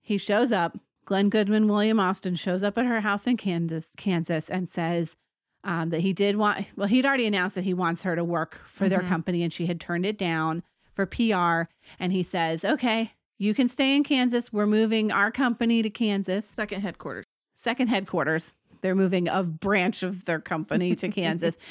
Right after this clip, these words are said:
Speaker 1: that he was gonna move there with it, and that he wants, because he's not actually the vice president of communications, he wants her to step into that role and work with him. And then they kiss, and then the camera pans out, and then the music plays, and the movie is over. <laughs>
Speaker 2: And we all rejoice.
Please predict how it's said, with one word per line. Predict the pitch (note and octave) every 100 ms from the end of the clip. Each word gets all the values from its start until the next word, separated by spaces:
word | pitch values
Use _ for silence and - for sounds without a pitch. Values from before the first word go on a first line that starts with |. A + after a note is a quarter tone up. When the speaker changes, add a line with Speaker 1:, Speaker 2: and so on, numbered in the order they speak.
| - -
Speaker 1:
that | F#3
he | G#3
was | B3+ B3
gonna | C#4+ D4
move | C#4+ C#4+
there | C#4+ C#4+
with | A3+ F#3+
it, | G3 - - - -
and | F#3+
that | F3
he | G3+
wants, | G3+ F#3 -
because | G3 G3+ F3+
he's | A3 G#3+
not | G#3
actually | G#3 A3+ - G#3+
the | G3
vice | F#3 G3
president | - F#3 F3+ G3 F#3+
of | F3+
communications, | - F3 E3 E3+ F3 E3+
he | F#3
wants | E3 C#3+ -
her | D#3
to | D#3
step | - D#3 D3
into | C#3+ D3+
that | C3+ E2
role | C#3+ C3 - _ - -
and | G3+
work | F3 C#3 -
with | - -
him. | D#3
And | F3 F#3
then | G3
they | G3+
kiss, | - D#3+ D#3 -
and | E3+
then | E3
the | F3
camera | F3 D#3+ D#3+
pans | - D3+ D3+
out, | D3 C#3
and | B2+ D#3
then | F3
the |
music | G#3 G#3 G3 -
plays, | F3+ D#3+ E3
and |
the | D3+
movie | D#3 E3 D3+
is | D3
over. | F2+ G#3 - D#3+ - -
<laughs> | D4 - _ _
Speaker 2:
And | F#3+ F3+
we | F3
all | - E3 E3 E3+
rejoice. | F3 E3 B2 A2 - -